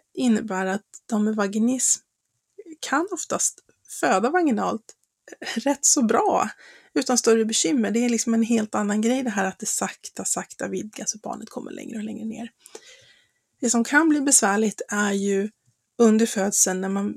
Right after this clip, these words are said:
vill, eh, undersöka för att se hur pass öppen, eh, livmodertappen är, hur långt ner barnet står. Och här får man ju liksom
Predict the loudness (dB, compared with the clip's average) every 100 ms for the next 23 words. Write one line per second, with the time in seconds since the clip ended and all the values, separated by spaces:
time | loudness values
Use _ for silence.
0 | -8 -6 -4 -4 -8 -14 -14 -14 -16 _
1 | _ -18 -8 0 4 4 2 2 2 0
2 | -2 -6 0 2 4 4 2 0 0 -2
3 | -6 -4 -2 -2 -6 _ _ -4 -2 -4
4 | -8 _ _ _ _ _ _ _ -8 -6
5 | -6 -6 -6 -6 -2 2 2 0 -4 -4
6 | -4 -2 -4 -6 -12 2 4 4 2 -2
7 | -6 -4 -6 -4 -4 -2 -2 -2 -8 -10
8 | _ _ -12 -8 -4 0 0 2 2 2
9 | 2 2 0 0 0